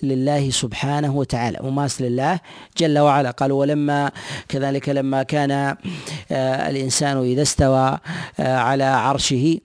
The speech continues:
فإما أن يكون العرش أكبر منه أو مساويا له أو،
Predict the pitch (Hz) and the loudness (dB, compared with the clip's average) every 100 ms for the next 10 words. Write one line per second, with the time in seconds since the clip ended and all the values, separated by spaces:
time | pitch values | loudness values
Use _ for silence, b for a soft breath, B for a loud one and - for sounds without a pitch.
0 | - - 170 160 139 139 139 131 - 147 | -10 -2 2 2 2 0 0 -2 -2 0
1 | 135 127 113 139 117 - - B B B | 0 2 2 2 0 -4 -6 B B B
2 | B B B B - - 160 135 135 135 | B B B B -4 0 0 4 4 6
3 | 131 135 147 - 165 160 143 135 147 143 | 4 2 0 2 4 6 4 2 4 4
4 | 139 131 135 135 170 - _ _ _ _ | 2 2 0 0 0 -4 _ _ _ _
5 | - 147 190 | 0 2 2